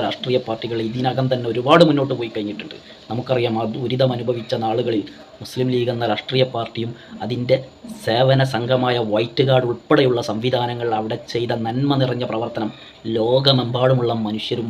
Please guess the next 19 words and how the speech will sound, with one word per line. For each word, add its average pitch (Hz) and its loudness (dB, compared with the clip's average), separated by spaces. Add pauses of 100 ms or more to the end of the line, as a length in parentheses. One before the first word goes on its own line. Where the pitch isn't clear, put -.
മലയാളികളും 113 -2 (880)
സ്നേഹപൂർവ്വം 156 6 (100)
ഏറ്റുപറയുകയും 131 4
പ്രശംസിക്കുകയും 147 4
ചെയ്ത 123 0
കാര്യങ്ങളാണ്. 110 -4 (400)
അത്തരത്തിലുള്ള 156 2
നല്ല 143 6 (100)
കാര്യങ്ങളുമായി 151 6 (420)
മുസ്ലിം 175 2
ലീഗും 156 4
അതിൻ്റെ 143 0
സംവിധാനങ്ങളും 143 4 (100)
യു 143 2
ഡി 165 8
എഫ് 165 2
മുന്നോട്ട് 143 2
പോകുമ്പോൾ, 135 -2 (1200)
ഭരണകൂടം 151 6